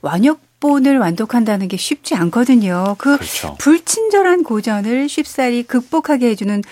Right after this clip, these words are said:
Speaker 1: 고전의 길라잡이, 짧고 굵은 고전 읽기의 저자 명노진 씨와 함께하고 있어요. 책 표지에 보면은 고전, 공부하지 말고 외우지도 말고 그냥 재밌게 읽으라고 이렇게 돼 있습니다.
Speaker 2: <laughs>
Speaker 1: 그러면은 좀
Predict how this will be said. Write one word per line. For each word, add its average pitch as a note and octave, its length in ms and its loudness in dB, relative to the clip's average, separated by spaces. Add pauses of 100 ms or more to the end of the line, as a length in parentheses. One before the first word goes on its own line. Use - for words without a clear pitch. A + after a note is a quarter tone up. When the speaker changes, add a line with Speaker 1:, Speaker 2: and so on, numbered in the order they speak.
(140)
Speaker 1:
고전의 G3 420 -4
길라잡이, G#3 880 -2
짧고 A3+ 480 -8
굵은 A3+ 400 -2
고전 A3 380 2
읽기의 F#3 360 -4
저자 D#3+ 320 -6 (340)
명노진 A#3 520 2
씨와 G3 300 -4
함께하고 B3+ 400 -2
있어요. E3+ 760 -2 (420)
책 - 200 -2
표지에 E4 300 2
보면은 A3 680 2
고전, B3 560 4
공부하지 C#4 480 4
말고 A#3 320 0
외우지도 B3+ 480 4
말고 F#3 640 0 (220)
그냥 A#3+ 260 -2
재밌게 A#3+ 720 0 (460)
읽으라고 G3+ 460 0
이렇게 G#3 180 -6
돼 G#3 120 -4
있습니다. E3 560 -6 (260)
Speaker 2:
<laughs> - 240 -8
Speaker 1:
그러면은 C#4+ 560 4
좀 C4+ 280 0